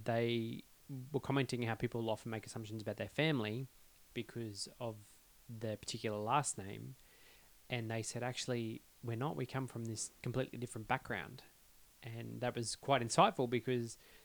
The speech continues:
the general perception is that this family is one thing, but actually they're not. They've got a quite a unique and rich story that's contrary to what everyone else believes,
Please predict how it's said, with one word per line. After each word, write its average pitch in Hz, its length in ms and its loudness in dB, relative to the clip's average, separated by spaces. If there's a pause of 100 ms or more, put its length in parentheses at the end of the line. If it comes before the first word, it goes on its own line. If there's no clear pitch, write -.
(100)
the 127 80 2
general 131 240 8
perception - 400 0
is 113 240 0
that 107 260 0 (140)
this 120 320 0
family 113 300 -2
is 101 100 -4
one 131 200 0
thing, 117 180 -6
but 110 100 -2
actually 107 500 -6
they're 107 140 -2
not. 120 300 -4
They've 110 140 -4
got 113 160 -2
a 110 160 -2 (240)
quite 117 180 0
a 113 40 -2
unique 113 380 -2
and 104 240 -4
rich - 300 -4
story 110 480 -4
that's - 400 -6
contrary 123 400 -2
to 117 100 -10
what 120 100 -2
everyone 110 260 -4
else 104 120 -10
believes, 107 460 -6